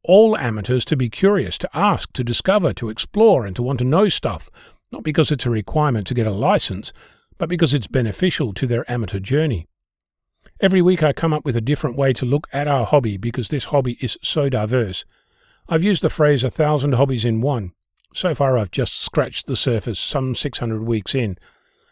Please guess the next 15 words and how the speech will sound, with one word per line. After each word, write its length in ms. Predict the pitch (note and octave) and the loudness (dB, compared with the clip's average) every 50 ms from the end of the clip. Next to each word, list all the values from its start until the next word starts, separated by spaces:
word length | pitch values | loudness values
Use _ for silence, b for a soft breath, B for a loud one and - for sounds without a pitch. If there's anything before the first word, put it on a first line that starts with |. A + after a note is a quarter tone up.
| b b b b - | b b b b 2
We'll 120 | F3+ F3 | 2 2
see 260 | - - - G3 D3+ | 4 2 2 2 2
where 140 | C3+ C#3 B2+ | 2 2 2
we're 160 | B2+ B2 B2+ | 2 2 4
at 220 | C3+ D3 C3+ - - - | 4 4 4 2 0 -6
when 120 | B2+ B2 | -6 -4
I've 160 | A2+ A2 - | -4 -4 -2
held 200 | - C#3 B2+ A2+ | 0 0 0 0
my 120 | A2 A2 A2+ | 0 -2 0
license 400 | A#2+ B2 B2 - - G2 F#2+ - | 0 0 0 0 -2 -4 -6 -8
for 120 | - - | -8 -6
another 260 | A2 B2+ C3+ G2+ F#2+ | -4 -4 -4 -4 -4
decade 380 | G2 A#2 A2+ - A2 G#2+ G2+ G#2 | -2 -2 -2 -2 -4 -4 -4 -6
or 80 | F#2+ | -6
so. 280 | - - A2+ G2 F2+ | -6 -4 -4 -4 -4